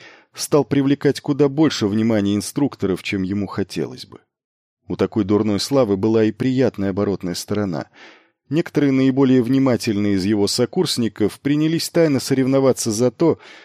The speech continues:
чтобы заполучить Майлза в свои группы как средство, отпугивающее эти повязки. Конечно, самые наблюдательные избегали его теперь словно чумы, понимая, что он стал привлекать к себе огонь.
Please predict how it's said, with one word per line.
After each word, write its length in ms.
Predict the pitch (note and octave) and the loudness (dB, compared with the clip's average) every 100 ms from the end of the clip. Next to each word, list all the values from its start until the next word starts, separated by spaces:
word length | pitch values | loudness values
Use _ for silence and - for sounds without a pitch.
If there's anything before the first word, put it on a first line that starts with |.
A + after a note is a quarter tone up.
| _ | _
чтобы 320 | - - F3 D3+ | -14 -2 2 4
заполучить 640 | C#3+ D3+ E3 D#3 C#3 - | 2 2 0 0 -4 -2
Майлза 400 | B2 B2 G#2 F2 | 0 2 2 -2
в 60 | - | -4
свои 260 | A#2 A2 | 0 0
группы 420 | A2+ B2 B2+ - | 2 -2 -2 -4
как 220 | F#2 G#2 - | -2 -4 -2
средство, 560 | - D#3+ D3 - G#2 | -2 0 0 0 0
отпугивающее 880 | G#2+ - B2+ F#2+ F#2+ F2+ F2+ - F2+ | 0 -4 -6 -2 0 0 -4 -4 -6
эти 280 | - F2 E2+ | -4 -8 -8
повязки. 680 | - G#2+ D#2+ A#1 - - _ - - _ _ _ _ _ | -4 -2 -2 -6 -12 -16 _ -20 -20 _ _ _ _ _
Конечно, 480 | - F#2+ G2 - F#2+ | -4 -2 -4 -6 -8
самые 440 | - D3 D3 A#2 | -4 0 2 2
наблюдательные 880 | G#2 F#2+ G2 F#2 F2 - E2 E2+ F2+ - | 2 2 0 2 0 0 -4 -4 -4 -4
избегали 520 | G2+ F2+ A2+ A2 A#2 G#2+ | -6 -2 -2 0 0 0
его 220 | G2+ G2+ | -2 -4
теперь 340 | - G2 A#2 | -8 -4 -4
словно 480 | - - D3 C3 C3 | -4 -2 0 0 -2
чумы, 500 | - C#3 C3 G2+ D#2 - - - _ - | -4 -4 -2 -2 -4 -10 -20 -20 _ -2
понимая, 520 | G#2 A2 B2 A#2+ F#2+ | 0 2 2 2 0
что 220 | - - | -2 -4
он 100 | G2+ | -4
стал 240 | - A2+ F#2+ | -2 -2 -2
привлекать 560 | G2 F#2+ G2 - F2 | 0 0 0 -2 -4
к 60 | - | -4
себе 260 | - E2+ | -6 -4
огонь. 560 | E2+ F2 E2 C#2+ - - | -4 -6 -8 -10 -12 -16